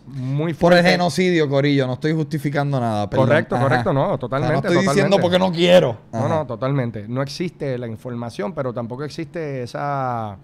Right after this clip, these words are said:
Speaker 1: esa cercanía.
Speaker 2: Ujú.
Speaker 1: A la africanía sí. Eh, y entonces yo me tomé, lo tomé a mis riendas, a, a irme yo a investigar acerca de mi africanía. Hice, trabajé en un documental en Loíza que se llamó Santiago, afer-,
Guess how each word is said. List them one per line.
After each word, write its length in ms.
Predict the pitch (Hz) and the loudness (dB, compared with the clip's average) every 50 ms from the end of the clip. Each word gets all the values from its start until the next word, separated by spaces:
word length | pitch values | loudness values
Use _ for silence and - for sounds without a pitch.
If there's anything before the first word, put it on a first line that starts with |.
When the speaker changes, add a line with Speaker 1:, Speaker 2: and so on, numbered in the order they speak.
| - - - | -20 -18 -12
Speaker 1:
esa 180 | 135 113 151 143 | -8 -6 -6 -6
cercanía. 580 | - 151 143 139 135 127 120 123 123 107 92 - - | -6 -6 -8 -4 -4 -4 -2 -2 -4 -6 -8 -12 -12
Speaker 2:
Ujú. 480 | - 95 90 87 90 87 - - - 139 | -10 -10 -10 -10 -10 -14 -16 -18 -12 -10
Speaker 1:
A 40 | 127 | -8
la 60 | 123 | -8
africanía 440 | 113 107 123 113 120 120 127 151 175 160 | -6 -6 -6 -6 -4 -4 -2 -2 -2 -2
sí. 180 | - 220 294 - - - - - - - - - - - - - | -2 -4 -6 -6 -14 -20 -20 -20 -20 -20 -20 -20 -20 -20 -18 -10
Eh, 760 | 143 127 123 120 117 113 110 110 107 107 104 101 98 98 95 - - _ - - - - - - - - - - - | -8 -6 -4 -4 -4 -6 -6 -8 -10 -10 -12 -14 -14 -16 -18 -20 -20 _ -20 -20 -20 -20 -20 -20 -20 -20 -20 -10 -6
y 80 | 170 | -6
entonces 460 | 151 143 135 165 160 143 202 202 190 - - - - - - 143 120 | -4 -4 -4 -6 -4 -2 -4 -4 -4 -6 -12 -20 -20 -18 -14 -14 -8
yo 180 | 113 139 143 | -4 -2 -2
me 160 | 143 151 160 151 | 0 0 -2 -2
tomé, 1400 | 156 160 160 170 180 180 180 180 180 175 175 175 170 170 170 170 165 165 160 160 156 156 156 156 151 147 151 147 | -2 -4 -2 0 0 0 0 2 2 2 0 0 0 0 -2 -2 -2 -2 -2 -2 -2 -2 -2 -2 -2 -2 -2 -4
lo 140 | 135 131 131 | -2 -4 -4
tomé 200 | - 123 123 147 | -4 -4 -4 -4
a 60 | 190 | -4
mis 160 | 226 208 156 143 | -4 -4 -4 -2
riendas, 600 | 156 175 190 185 170 143 127 123 117 117 117 117 | -2 -4 -4 -4 -2 -4 -2 -4 -4 -6 -8 -10
a, 60 | - 113 | -10 -10
a 80 | 113 | -8
irme 320 | 123 147 170 170 160 143 127 113 | -6 -6 -4 -4 -4 -4 -6 -6
yo 320 | 107 135 175 202 208 190 170 | -2 -2 -2 0 0 -2 -2
a 80 | 147 | -2
investigar 640 | 143 135 123 127 110 - - 123 117 123 131 131 127 110 101 - _ - - _ - - | -4 -2 -4 -6 -8 -8 -8 -8 -6 -4 -4 -6 -6 -8 -14 -20 _ -20 -20 _ -20 -18
acerca 400 | 120 104 127 127 123 123 143 139 | -16 -12 -12 -12 -8 -6 -6 -4
de 40 | 131 | -2
mi 100 | 127 131 | -2 -4
africanía. 800 | 127 113 - 135 135 - 120 117 120 131 135 135 123 117 113 113 117 | -4 -4 -6 -8 -8 -6 -6 -6 -6 -4 -4 -4 -6 -6 -8 -10 -12
Hice, 340 | 120 123 127 123 - 147 143 | -10 -10 -10 -8 -8 -8 -6
trabajé 280 | 147 135 123 120 120 135 | -4 -4 -4 -2 -2 -2
en 60 | 147 | -2
un 80 | 151 156 | -2 -4
documental 760 | 160 151 151 151 151 147 139 156 156 151 151 151 151 147 143 - - - - - - - - | -4 -6 -6 -6 -8 -8 -6 -6 -6 -6 -6 -6 -8 -10 -10 -14 -18 -20 -20 -20 -20 -16 -10
en 120 | 143 139 | -8 -6
Loíza 340 | 143 147 160 147 147 151 143 | -4 -4 -4 -4 -6 -6 -6
que 100 | 143 135 | -6 -6
se 200 | 139 143 139 131 | -6 -6 -6 -6
llamó 440 | 131 127 131 135 139 143 147 143 135 | -6 -6 -4 -4 -4 -2 -2 -4 -4
Santiago, 580 | 135 - 127 123 117 - 170 180 175 151 139 127 | -6 -6 -8 -8 -6 -6 -4 -2 -2 -2 -2 -4
afer-, 240 | 120 - 123 123 | -6 -8 -10 -12